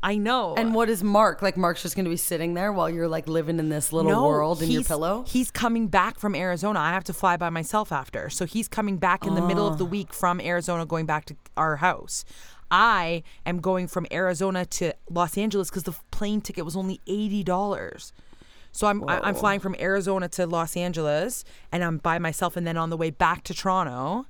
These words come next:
Speaker 1: oh, I wanna tell you something else, but I don't know if this is boring. I feel like it's not boring. I, okay, to save money, there was a plane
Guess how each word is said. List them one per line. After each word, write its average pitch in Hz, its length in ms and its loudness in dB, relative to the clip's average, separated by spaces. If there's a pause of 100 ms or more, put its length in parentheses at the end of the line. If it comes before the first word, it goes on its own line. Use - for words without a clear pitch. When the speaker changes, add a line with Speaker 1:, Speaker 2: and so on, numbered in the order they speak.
(360)
Speaker 1:
oh, 185 540 -2 (300)
I 180 60 2
wanna 214 160 2
tell 220 200 -2
you 214 60 2
something 202 220 0
else, 202 120 0
but 202 80 4
I 202 40 2
don't 202 340 2
know 202 120 0
if 185 80 0
this 165 160 -2
is 170 80 -2
boring. 143 500 -2
I 165 60 0
feel 220 200 2
like 220 120 0
it's - 240 -6
not 165 240 -2
boring. 65 320 -6 (960)
I, 214 440 4 (440)
okay, - 280 0 (340)
to 208 140 -2
save 254 500 2
money, 170 460 -2
there 196 100 4
was 202 140 0
a 208 60 0
plane 220 560 -2